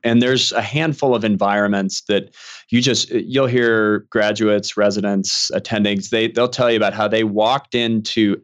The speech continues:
X environment and they knew, "I'm home." This is it for me. For some people, that's the O R. For some people, that's the clinic. For some people, that's the I C U. And for some people, it's that smell of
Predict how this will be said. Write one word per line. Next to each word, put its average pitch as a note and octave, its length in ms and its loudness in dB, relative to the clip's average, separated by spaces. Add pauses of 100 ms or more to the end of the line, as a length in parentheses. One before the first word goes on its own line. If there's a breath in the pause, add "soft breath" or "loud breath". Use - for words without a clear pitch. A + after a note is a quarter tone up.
X A#2 380 -2
environment G2+ 800 0 (260 loud breath)
and A2+ 160 2
they A2+ 120 2
knew, G#2 440 0
"I'm G#2 160 -2
home." A#2+ 300 -2 (280)
This G#2 160 -2
is A2+ 140 0
it B2 180 -2
for G#2+ 100 -2
me. F#2+ 220 0 (340 loud breath)
For A2+ 120 0
some A#2 240 0
people, A#2+ 340 0
that's G2 260 0
the D#2+ 180 -4
O A#2 240 2
R. A2 420 2
For G2 160 -4
some G#2 220 -2
people, G#2+ 300 0
that's F#2+ 260 -2
the - 60 -16
clinic. A2+ 600 -2
For - 200 -8
some G2+ 200 0
people, G#2 260 0
that's F#2+ 200 0
the D#2+ 100 0
I E2+ 80 0
C G2 200 0
U. A2+ 460 4
And G2+ 120 0
for F#2+ 100 -4
some G#2 260 0
people, G#2 500 0
it's - 260 -2
that F2+ 280 -2
smell G2+ 800 2
of F2 340 0